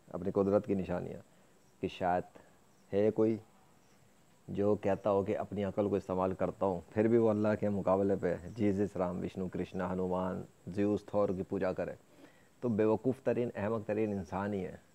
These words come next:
किताबों के अंदर मुंह घुसड़ने से थोड़ी अल्लाह का पता लग जाता है इतनी आसानी से। किताबों की दुनिया से बाहर आओ, real world में।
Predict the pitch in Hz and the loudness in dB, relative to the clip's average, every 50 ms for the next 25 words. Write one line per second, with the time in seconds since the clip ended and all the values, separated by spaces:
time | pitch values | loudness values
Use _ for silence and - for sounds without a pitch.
0 | _ _ _ _ - - - 95 101 104 107 101 110 107 104 107 98 92 101 110 | _ _ _ _ -4 0 2 2 2 2 2 2 2 2 2 2 2 2 2 2
1 | 113 101 98 90 101 101 101 107 110 104 104 110 98 101 107 113 110 104 101 104 | 4 4 4 4 4 4 4 2 0 2 2 2 2 4 4 4 4 2 2 0
2 | 104 98 101 90 92 90 - 92 90 90 85 87 87 87 87 90 87 - 98 95 | 0 0 0 -2 -2 -2 -2 -2 -2 -2 -2 -2 -2 -2 -2 -4 -4 -4 -6 -6
3 | 87 - 87 87 87 82 - - - - - - - - - - - - - - | -4 -6 -6 -6 -6 -10 -12 -14 -20 -20 -20 -20 -20 -20 -20 -20 -20 -20 -20 -20
4 | _ _ _ - 104 98 98 98 104 110 117 113 113 104 101 104 107 104 101 101 | _ _ _ -4 0 2 2 2 4 4 2 2 2 2 2 0 0 0 0 0
5 | 90 87 85 90 92 95 110 117 110 101 98 90 92 90 90 87 82 80 69 65 | -2 0 0 0 0 0 0 0 2 2 0 0 0 -2 -2 -4 -4 -6 -8 -12
6 | - | -16